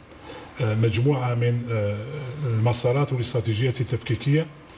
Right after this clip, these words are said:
التي تهدف ليس فقط لضرب استقرار، ولكن لضرب، آه، وحدة، آه، ووجدان الدولة الجزائرية، ال-، الإرهاب وما رأيناه لاحقاً من مجموعة،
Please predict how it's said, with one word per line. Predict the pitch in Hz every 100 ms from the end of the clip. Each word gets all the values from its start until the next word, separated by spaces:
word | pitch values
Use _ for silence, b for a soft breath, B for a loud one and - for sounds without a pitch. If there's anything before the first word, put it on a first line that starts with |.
| B B B -
التي | 117 131
تهدف | 120 135 120 117 127
ليس | 123 127 -
فقط | 127 - 120
لضرب | 117 110
استقرار، | - 120 143 151
ولكن | 135 117
لضرب، | 110 131 131 131 135 - B B B 123
آه، | 107 110 135
وحدة، | 139 123 147 - 139 135 - - -
آه، | 117 107
ووجدان | 104 107 113 117 101 131 160
الدولة | 123 117 110
الجزائرية، | 104 104 104 104 113 147 165 - B B B -
ال-، | 104 101
الإرهاب | 107 113 113 107 123 147
وما | 127 110
رأيناه | 113 110 110 120 113
لاحقاً | 107 113 113 - 127
من | 117 107 104 104 104
مجموعة، | 107 107 123 120 123 123